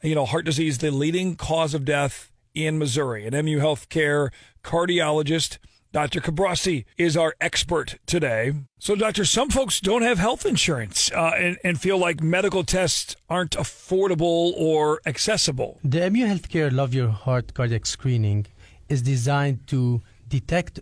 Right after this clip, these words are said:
Speaker 2: early cardiovascular risk factors before they become an issue for patient.
Speaker 1: Mm-hmm.
Speaker 2: Patients should consider screening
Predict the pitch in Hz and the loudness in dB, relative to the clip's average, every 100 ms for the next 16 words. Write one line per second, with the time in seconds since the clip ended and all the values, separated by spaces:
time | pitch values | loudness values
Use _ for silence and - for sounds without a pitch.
0 | - 160 160 147 135 135 - - - 135 | -4 0 2 2 2 0 -4 -16 -4 -2
1 | 123 131 127 135 123 127 - 131 123 160 | 0 0 0 0 -2 -2 -2 -2 -2 -2
2 | 175 - - - 127 131 - 143 139 127 | -4 -6 -18 -4 0 0 0 -2 0 0
3 | 120 - 123 120 123 - 110 110 123 110 | -2 -2 0 0 0 -2 -2 -2 -2 -4
4 | - 101 - - - - 110 151 151 220 | -4 -10 -14 -20 -20 -10 -2 -2 0 -2
5 | - 214 - 165 - 226 - - 170 151 | -2 -4 -2 -2 0 -2 -2 -4 -2 0
6 | 123 117 | 0 -2